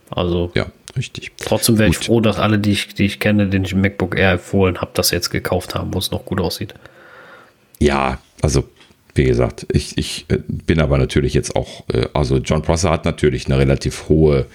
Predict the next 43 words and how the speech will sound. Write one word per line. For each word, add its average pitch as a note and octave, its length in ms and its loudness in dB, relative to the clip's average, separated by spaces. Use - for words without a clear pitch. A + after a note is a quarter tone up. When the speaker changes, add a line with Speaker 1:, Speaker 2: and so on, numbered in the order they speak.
Speaker 2:
Trefferrate F2 640 2
in E2 100 2
der D#2 80 4
Vergangenheit D#2 640 0
gehabt, C#2+ 280 -2
aber D#2+ 140 2
das D#2 160 -2
kann F2 160 2
natürlich D2+ 460 0
auch - 100 -4
einfach - 320 -4
nur - 360 0
E-, - 220 0
Evaluationskram D2 1120 2
sein A2+ 260 -2
oder A2+ 220 -6
so, - 160 -6
ne? A2 160 4
Also C#2+ 120 2
das - 180 2
heißt E2+ 240 0
nicht, D#2+ 160 0
dass E2 100 2
er D#2 60 2
da C#2+ 100 4
jetzt C#2+ 300 2
wirklich, - 520 -2
äh, A2+ 280 0
also A#2+ 140 0
f-, - 180 -4
wäre F2 300 4
auch D2+ 140 4
ein C#2+ 80 -4
bisschen - 280 0
früh, E2+ 420 2
wenn B1 160 0
das B1 140 0
jetzt - 140 0
schon - 120 -2
Vorserie B2 640 2
wäre B2 160 2
oder A2+ 240 -2
so. - 180 -4